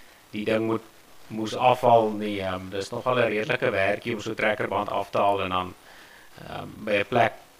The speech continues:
kry waar hy dan nou, eh, weet, reggemaak word en, eh,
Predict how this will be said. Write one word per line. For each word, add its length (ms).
kry 320
waar 300
hy 80
dan 200
nou, 360
eh, 160
weet, 180
reggemaak 680
word 420
en, 220
eh, 340